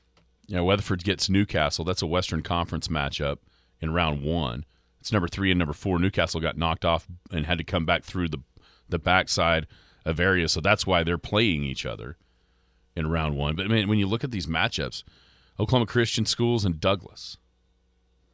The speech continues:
Weatherford, Newcastle. You know, North Rock Creek is a, is kind of an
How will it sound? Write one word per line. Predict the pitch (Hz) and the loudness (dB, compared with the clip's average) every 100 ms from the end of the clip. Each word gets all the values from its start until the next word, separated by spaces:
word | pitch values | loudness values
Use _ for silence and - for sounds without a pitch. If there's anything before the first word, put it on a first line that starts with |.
| _ _ _ _ _ _ _ _ _ _ _ _ _ _ _ _ | _ _ _ _ _ _ _ _ _ _ _ _ _ _ _ _
Weatherford, | - 104 113 113 | 0 0 2 2
Newcastle. | 101 110 - 62 - - _ _ _ _ _ _ _ _ _ _ _ - | 2 2 0 -6 -8 -14 _ _ _ _ _ _ _ _ _ _ _ -6
You | 87 | 0
know, | |
North | 85 107 107 | 2 2 4
Rock | 120 - | 2 2
Creek | 113 110 107 | -2 -2 -2
is | 90 | -2
a, | 85 65 | -4 -4
is | 87 | -8
kind | - 95 | -2 -2
of | |
an | 90 | 0